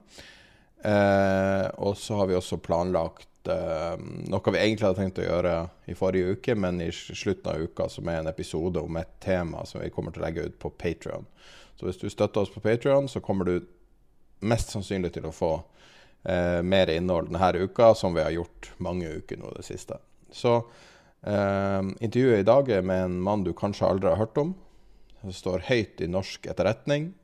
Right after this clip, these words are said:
altså det vil si det norske C I A, kan du tenke deg. Og, eh, han har vanvittig kompetanse. Han, han er den høyeste utdannet innenfor feltet, og har kjent, eh, Peter i lang tid.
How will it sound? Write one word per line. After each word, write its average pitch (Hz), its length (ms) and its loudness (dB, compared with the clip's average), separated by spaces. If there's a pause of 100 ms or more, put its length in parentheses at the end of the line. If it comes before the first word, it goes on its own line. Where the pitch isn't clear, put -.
altså - 220 -6
det 90 100 0
vil 90 140 -4
si 92 240 -2
det 85 120 -4
norske 92 320 -4
C 90 320 0
I - 40 2
A, 120 160 2 (120)
kan 120 120 -4
du 107 60 -6
tenke 117 220 0
deg. 139 140 -2 (800)
Og, 104 420 4
eh, 92 640 4 (120)
han 98 300 2
har 90 480 4 (220)
vanvittig 98 520 -2
kompetanse. 101 840 -2 (480)
Han, 92 360 -6
han 92 260 -2
er 90 100 2
den 87 180 -2
høyeste 98 400 -2
utdannet 82 560 -4
innenfor 85 300 -8
feltet, 127 500 -2 (640)
og 92 100 0
har 92 80 4
kjent, 95 520 -4
eh, 85 260 -2
Peter 92 360 -4
i 80 40 -4
lang 90 240 0
tid. 143 360 -4